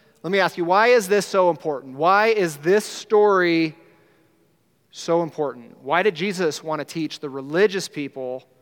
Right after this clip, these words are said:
to understand how to love prodigals or those that are lost? Well, really, it's because that's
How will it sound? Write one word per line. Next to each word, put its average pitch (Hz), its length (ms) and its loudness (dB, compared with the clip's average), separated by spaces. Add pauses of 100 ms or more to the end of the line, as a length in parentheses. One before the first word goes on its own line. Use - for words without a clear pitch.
(580)
to - 100 -10
understand 160 640 -4
how 165 460 -4 (380)
to 151 100 -14
love 143 560 -6 (140)
prodigals 123 720 -14 (720)
or 131 100 -16
those 139 280 -10
that 135 120 -12
are 127 80 -12
lost? 110 560 -14 (1600)
Well, 123 100 -16
really, 220 260 4
it's 208 120 2
because 196 440 -2
that's 170 460 -6